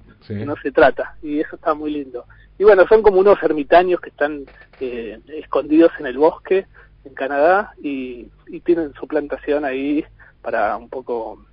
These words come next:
Speaker 2: abastecerse de dinero, digamos, y, y bueno, está, está muy, muy linda la película. Y después en Argentina hay una película que se llama Una casa con diez pinos,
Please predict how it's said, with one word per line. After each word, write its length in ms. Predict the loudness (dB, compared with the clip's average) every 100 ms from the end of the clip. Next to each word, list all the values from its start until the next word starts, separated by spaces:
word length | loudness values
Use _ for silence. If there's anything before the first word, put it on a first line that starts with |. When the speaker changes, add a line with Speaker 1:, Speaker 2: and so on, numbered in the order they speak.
| -20 -20 _ -8
Speaker 2:
abastecerse 680 | -8 -8 -12 -8 -8 -8 -8
de 120 | -8
dinero, 380 | -8 -6 -4 -2
digamos, 400 | -2 -2 -4 -10 _ -20 -20 -20 -20 -10
y, 380 | -6 -6 -6 -10 -12 -4
y 60 | 0
bueno, 260 | 0 0 -12 -20 -20 _ _ -14
está, 440 | -2 2 4 4
está 220 | 2 -4
muy, 220 | -4 -6
muy 160 | -8 -8
linda 240 | -10 -10
la 80 | -10
película. 400 | -8 -12 -12 -16 -20 -20 -20 -20 _ _
Y 60 | 0
después 360 | 2 4 0 -4
en 600 | 2 4 4 0 -2 -4 -4 -6
Argentina 880 | -2 -2 -2 -4 -2 2 6 6 6 -4
hay 120 | -6 -2
una 280 | 2 2
película 300 | 0 0 0
que 60 | 2
se 60 | 2
llama 480 | 2 2 2 0 -6 -14 -16 -18 _ -4
Una 140 | -4
casa 180 | -4 -4
con 160 | -4 -2
diez 180 | -4 -4
pinos, 320 | -6 -4 -4